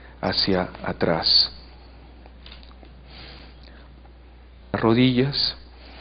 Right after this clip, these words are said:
Llegamos a esta, a esta postura y también la mantenemos por unos cinco a diez segundos. Esta postura favorece el funcionamiento de todos los órganos a nivel abdominal, el funcionamiento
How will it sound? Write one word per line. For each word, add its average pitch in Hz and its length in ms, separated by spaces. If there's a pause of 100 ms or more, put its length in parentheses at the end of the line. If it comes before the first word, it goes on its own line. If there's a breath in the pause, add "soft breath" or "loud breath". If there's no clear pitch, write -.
(600 loud breath)
Llegamos 101 520
a 101 80
esta, 101 420 (640 soft breath)
a 95 120
esta - 220
postura 131 500
y 131 60
también 110 300
la 110 60
mantenemos 104 560
por 98 200
unos 101 320
cinco 110 520 (460 loud breath)
a 92 380 (100)
diez 98 460 (180)
segundos. 92 880 (520 loud breath)
Esta - 240
postura 113 580 (560 loud breath)
favorece 107 400
el 113 60
funcionamiento 107 600
de 110 80
todos 139 180
los 135 200
órganos 123 380
a 113 40
nivel 104 280
abdominal, 104 580
el 131 80
funcionamiento 98 920